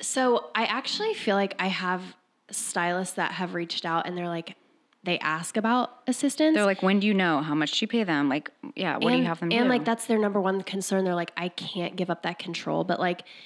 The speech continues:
Speaker 1: you are doing yourself a disservice by not giving up that control.
Speaker 2: For sure. Like,
Speaker 1: Don't you
Speaker 2: control over
Speaker 1: think?
Speaker 2: what? Yeah,
Speaker 1: Well,
Speaker 2: like, now
Speaker 1: and
Speaker 2: I look at it that way. Like, I'm like,
Speaker 1: Totally.
Speaker 2: control over, like, curling or styling. Like,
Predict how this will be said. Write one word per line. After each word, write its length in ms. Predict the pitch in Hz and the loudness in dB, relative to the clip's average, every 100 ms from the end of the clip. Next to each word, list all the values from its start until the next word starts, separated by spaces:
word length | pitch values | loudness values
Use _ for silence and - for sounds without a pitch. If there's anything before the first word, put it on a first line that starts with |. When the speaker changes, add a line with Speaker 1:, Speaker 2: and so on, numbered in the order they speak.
| - - | -20 -12
Speaker 1:
you 240 | 190 190 202 | -2 2 4
are 120 | 208 | 2
doing 440 | 190 180 180 180 | 0 2 2 0
yourself 760 | 165 170 - - 160 147 170 - | -4 -4 -6 -4 -4 -4 -6 -8
a 80 | 175 | -6
disservice 800 | 165 165 - 156 147 - 180 | -4 -2 -2 -2 -4 -4 -6
by 180 | - 151 | -6 -6
not 260 | 151 - - | -4 -8 -6
giving 220 | - 147 | -6 -6
up 120 | - | -6
that 160 | - - | -8 -10
control. 340 | - - - | -12 -6 0
Speaker 2:
For 220 | 339 403 | 4 4
sure. 280 | 392 - 370 | 4 2 2
Like, 120 | 226 | 2
Speaker 1:
Don't 200 | 220 185 | 4 4
you 60 | 277 | 6
Speaker 2:
control 220 | 311 359 | 4 6
over 220 | 415 359 | 4 4
Speaker 1:
think? 140 | 254 143 | 4 0
Speaker 2:
what? 720 | - - 294 294 - - - | -2 2 4 4 0 -8 -2
Yeah, 280 | 277 370 - | 2 4 4
Speaker 1:
Well, 120 | 233 | 4
Speaker 2:
like, 100 | 208 | 4
now 280 | 208 294 403 | 4 6 6
Speaker 1:
and 100 | 233 | 8
Speaker 2:
I 20 | |
look 160 | 143 139 | 6 6
at 80 | 147 | 0
it 140 | - | 2
that 180 | 104 95 | 0 2
way. 160 | 160 196 | 2 2
Like, 160 | 208 | 2
I'm 80 | 202 | 4
like, 140 | 196 | 4
Speaker 1:
Totally. 380 | 214 214 180 127 | 4 4 4 2
Speaker 2:
control 640 | 302 311 - - 262 285 | 6 6 4 4 6 6
over, 240 | 330 330 330 | 4 4 4
like, 300 | 320 269 - | 4 2 -4
curling 580 | - - 190 196 226 233 | -10 0 2 4 4 4
or 100 | 214 | 2
styling. 500 | - 160 165 202 214 | 0 -2 2 4 4
Like, 180 | 208 | 2